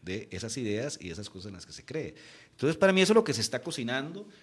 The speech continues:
y lo que estamos viendo en la asamblea es simplemente el resultado natural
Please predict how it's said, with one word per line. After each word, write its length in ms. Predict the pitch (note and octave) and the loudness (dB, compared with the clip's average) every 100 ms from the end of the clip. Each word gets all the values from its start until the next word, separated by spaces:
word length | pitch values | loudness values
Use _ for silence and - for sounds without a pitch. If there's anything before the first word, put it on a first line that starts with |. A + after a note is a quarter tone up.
| _ | _
y 80 | A#2+ | -8
lo 120 | A2+ | -8
que 80 | A2+ | -8
estamos 300 | A2+ B2 C#3+ | -8 -8 -8
viendo 300 | E3+ D3+ G#2 | -10 -10 -12
en 60 | |
la 60 | F#2+ | -12
asamblea 460 | F#2+ F2+ F#2+ A#2+ C#3 | -16 -16 -14 -12 -12
es 60 | |
simplemente 640 | B2+ B2 C3+ B2+ C3 C3+ D3 | -16 -16 -16 -16 -16 -14 -14
el 80 | |
resultado 680 | G#2+ G#2+ G#2 F#2+ - G#2 G#2 | -12 -14 -14 -16 -16 -16 -16
natural 720 | - - G2+ F2+ G2 C#3+ G3 | -16 -18 -18 -16 -14 -14 -16